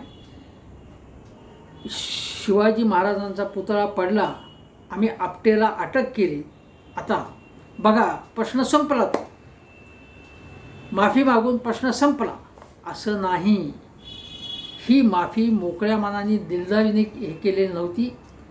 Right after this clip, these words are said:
आणि चुका दुरुस्त करण्याची भूमिका आहे का? आणि आपटे त्यांच्या कल्याणच्या, त्याच्या घरातच सापडतो, हे सगळे प्रश्न लोकांना सतावणारे आहेत.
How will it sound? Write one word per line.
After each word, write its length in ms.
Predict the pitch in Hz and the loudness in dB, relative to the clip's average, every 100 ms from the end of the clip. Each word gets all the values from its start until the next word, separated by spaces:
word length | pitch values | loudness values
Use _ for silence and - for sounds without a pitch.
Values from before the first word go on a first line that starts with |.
| - | -6
आणि 160 | 196 214 | 0 0
चुका 360 | - 214 240 | 2 0 2
दुरुस्त 440 | 233 202 214 233 233 | 2 2 0 0 -2
करण्याची 460 | 226 220 214 208 | 0 0 0 0
भूमिका 440 | 190 180 208 214 202 | -2 0 0 0 -2
आहे 280 | 156 196 254 | 0 2 2
का? 160 | 156 - - - - - - - | 0 -10 -16 -20 -20 -20 -12 -4
आणि 160 | 208 - | -2 -2
आपटे 380 | 180 185 - 262 247 226 196 - - | -4 -2 4 4 4 0 -8 -14 -6
त्यांच्या 300 | 190 185 208 | -6 -4 -4
कल्याणच्या, 560 | - 180 190 214 214 220 | -2 -2 0 0 0 -2
त्याच्या 280 | 202 208 | -2 -2
घरातच 440 | 165 156 214 262 220 | -2 -2 -2 -2 2
सापडतो, 480 | 208 190 147 - - - - - - - | 2 2 -2 -6 -16 -20 -20 -20 -8 0
हे 160 | 226 | 0
सगळे 520 | 220 208 190 226 240 247 - - | 2 2 4 4 4 -2 -12 -12
प्रश्न 280 | 180 - 202 | -10 -6 -4
लोकांना 560 | 214 185 170 185 185 190 | -2 -2 -4 -4 -6 -6
सतावणारे 580 | - 160 175 180 175 | -6 -4 -4 -2 -4
आहेत. 200 | 165 143 | -4 -8